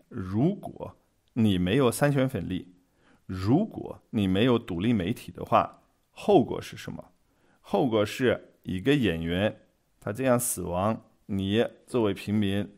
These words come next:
或许你有豪宅，你有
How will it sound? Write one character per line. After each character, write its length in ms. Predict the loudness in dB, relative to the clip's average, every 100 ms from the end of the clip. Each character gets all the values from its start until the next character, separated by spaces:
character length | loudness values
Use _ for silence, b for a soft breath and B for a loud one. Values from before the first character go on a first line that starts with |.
| _
或 240 | -6 -2
许 360 | -2 -2 -14 -16 -18 _ _ _ _ -6
你 180 | -2
有 460 | 0 0 -2 -4 -16 _ _
豪 260 | _ -2 0
宅， 360 | 2 -2 -8 _ _ _ _ _ _
你 140 | -4
有 360 | -2 -4 -6